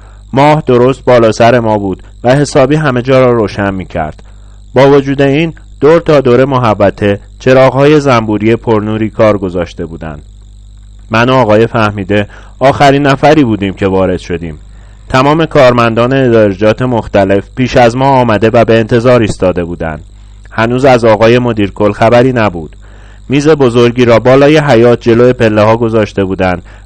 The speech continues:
و تمام وسایل سخنرانی از قبیل آب و میکروفون و چراغ را روی میز چیده بودند. عدل‌های توتون که در زاویه‌های تاریک حیاط چیده بودند،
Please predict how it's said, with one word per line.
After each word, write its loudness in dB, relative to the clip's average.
و 0
تمام 0
وسایل 2
سخنرانی -4
از -4
قبیل 0
آب 2
و 0
میکروفون -6
و -6
چراغ 0
را 0
روی 0
میز -6
چیده -6
بودند. -10
عدل‌های 2
توتون -6
که -4
در 4
زاویه‌های 2
تاریک 0
حیاط 0
چیده -2
بودند، -2